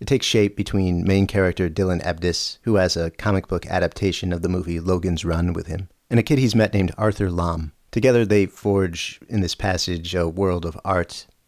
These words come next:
conflicted allegiances, and mixed feelings.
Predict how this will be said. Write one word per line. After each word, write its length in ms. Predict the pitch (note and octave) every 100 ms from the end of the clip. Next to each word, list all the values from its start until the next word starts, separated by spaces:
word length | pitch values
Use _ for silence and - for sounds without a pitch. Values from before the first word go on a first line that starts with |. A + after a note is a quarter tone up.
| _
conflicted 500 | - F2 - G2+ F#2
allegiances, 760 | F2 F2+ E2 E2+ - E2 D#2 -
and 360 | F#2 F2 E2 - -
mixed 260 | G2+ -
feelings. 500 | - F2 E2 F2+ -